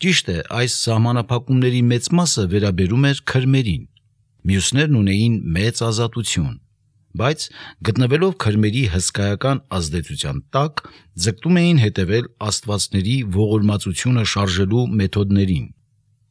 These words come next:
Մայաներն աղոթքով դիմում էին աստվածներին և ամենից առաջ խնդրում էին թեթևացնել կյանքի դժվարությունները, ազատել հիվանդություններից, ապահովել բերքը, որսի և ձկնորսության հաջողությունը,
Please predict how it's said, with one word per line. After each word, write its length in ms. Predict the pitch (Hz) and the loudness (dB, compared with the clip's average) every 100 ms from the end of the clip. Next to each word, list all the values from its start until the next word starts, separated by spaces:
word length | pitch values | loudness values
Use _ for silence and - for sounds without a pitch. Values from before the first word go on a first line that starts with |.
| _ _ | _ _
Մայաներն 560 | 101 123 147 156 185 185 | 0 2 4 4 4 4
աղոթքով 540 | 131 113 104 - 147 131 | 4 2 -2 0 -2 0
դիմում 380 | 92 98 113 117 | 2 4 4 4
էին 200 | 113 110 - | 2 0 -2
աստվածներին 840 | 87 - 76 71 - 73 78 120 131 - - - _ | -6 -4 -4 -4 -4 -4 0 2 0 -2 -14 -20 _
և 220 | 87 127 - | -2 0 -2
ամենից 480 | - 110 113 160 156 | 0 2 4 2 0
առաջ 300 | 117 101 127 | -2 -2 -2
խնդրում 460 | - 98 90 - 95 | 0 0 0 2 2
էին 220 | 101 127 135 | 4 2 0
թեթևացնել 760 | - 143 135 98 87 - 107 120 - | 0 0 0 -2 -2 0 0 0 -4
կյանքի 440 | 101 92 87 - 95 | -2 0 0 0 0
դժվարությունները, 1040 | 92 87 78 80 82 82 - 87 90 82 65 - _ _ _ | 0 -2 -2 -2 -2 -4 0 2 2 0 -6 -14 _ _ _
ազատել 520 | 107 101 98 110 101 | -2 -2 0 -2 -2
հիվանդություններից, 1080 | 78 90 90 85 76 82 76 78 95 117 - - - - - | -2 0 2 0 -2 -2 -2 -2 -2 -2 -4 -10 -16 -20 -10
ապահովել 640 | 101 101 95 95 85 87 85 76 | -6 -2 0 0 0 0 -2 0
բերքը, 480 | 110 123 - 117 117 113 - - - | 0 0 -2 0 0 -4 -14 -14 -4
որսի 380 | 98 123 - 170 | 2 2 2 0
և 220 | 165 120 | 2 2
ձկնորսության 800 | 85 104 95 90 - 78 95 87 | 0 0 0 0 -4 -4 -2 0
հաջողությունը, 720 | 82 78 78 69 - 104 120 | 0 -2 -4 -6 -4 0 2